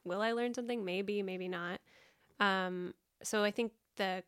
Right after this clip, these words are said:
the signs of a disengaged employee are they're not really passionate or motivated about the actual work that they're doing, or, to your point, learning more about that work. Um, and potentially the way to combat that is,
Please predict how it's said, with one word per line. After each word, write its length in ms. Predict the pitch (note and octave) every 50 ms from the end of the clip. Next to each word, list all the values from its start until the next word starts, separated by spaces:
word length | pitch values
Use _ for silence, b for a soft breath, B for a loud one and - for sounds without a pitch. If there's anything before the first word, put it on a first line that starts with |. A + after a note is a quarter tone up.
| _ _
the 100 | - F#3+
signs 380 | - - G#3 F#3+ G3 A3 G#3 G#3+
of 80 | G3
a 60 | F#3 F3+
disengaged 520 | F#3+ - - F#3 F#3 F#3 F3+ F3+ - -
employee 480 | F3+ F3+ - - G3 G3 G3 F#3+ F#3 F3+
are 140 | F3+ F3+
they're 140 | F3+ F#3 F3
not 260 | F3+ F#3 F#3+ F#3 F3+ - A#3
really 240 | F#3 F3+ F3+ F3
passionate 580 | F3 - F#3 F#3 F3+ - - G3+ F#3+ F#3 F3+ F3+
or 80 | F3+ F#3
motivated 500 | F#3 F#3 F3+ F#3 F#3 - F3+ F#3+ F3+ F3+
about 220 | F#3+ F#3+ F3+ -
the 80 | G3 F#3+
actual 320 | F#3 - - - F#3 F#3+
work 220 | F#3+ F#3 F#3 -
that 140 | - G3 -
they're 120 | - F#3 F#3
doing, 480 | - F#3+ F3+ F#3 F#3 G3+ A#3 C4+ C#4+ - b b b b b b b b b b b b -
or, 120 | - G3
to 140 | F#3 - F#3+
your 80 | F3+ F3+
point, 300 | - F#3+ F3+ F3+ - -
learning 360 | F#3 F3 E3+ F3 E3+ F3 F3
more 360 | F3 E3+ F3 F#3 A3 A#3+ A#3+ - B B B -
about 180 | A3 A#3 A#3 -
that 180 | B3 B3 A#3+ B3
work. 320 | B3 C4 C#4 - - - - b b b b b b b b b b b b b b _ -
Um, 540 | G#3 G3+ G3 F#3+ F#3 F#3 F3+ F#3 F#3 F#3 - _ _ _ - -
and 440 | G#3 G3+ G3+ G3+ G3+ G3+ G3 - - _ _ _ _ _ _ _ - - _
potentially 640 | - A3+ - A#3+ A#3 A#3+ - - C4 B3 A#3 A3 G#3+
the 300 | F#3+ G3 F#3+ F#3+ F#3+ F#3
way 380 | F#3 F#3 F#3 F#3 F#3+ G3 G3+ G3
to 420 | - - - G#3+ G3 F#3+ F#3 F#3
combat 400 | - G3 F#3 F3+ F3+ F#3 F#3 -
that 200 | G3 F#3 F#3 - -
is, 560 | F#3 F3+ F3+ F3+ F3 F3+ - - - -